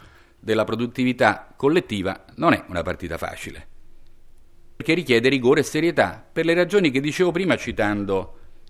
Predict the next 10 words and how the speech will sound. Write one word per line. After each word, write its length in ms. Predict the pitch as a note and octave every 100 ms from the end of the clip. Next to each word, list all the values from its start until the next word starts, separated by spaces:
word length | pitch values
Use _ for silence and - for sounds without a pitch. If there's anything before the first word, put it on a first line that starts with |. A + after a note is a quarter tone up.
| -
il 180 | A2+ A2+
Milan. 440 | A2 D#2+ E2 D#2 - - - -
Richiede 560 | C3+ C#3+ D3+ G#2+ A2 -
assoluta 760 | C3+ - - D3+ E3 B2+ G#2
chiarezza 800 | - A#2+ A#2+ F#2+ - F#2 D2+ - -
sugli 340 | - - A#2 A2
obiettivi 420 | G2+ G#2+ G#2+ G2
da 100 | F#2
raggiungere, 720 | F#2 E2 F2 F2 F#2+ F#3 G3+ - - - - - - - -
ambizione, 1120 | E3+ E3+ D3 D3+ - - C3+ F#2+ G2+ E3+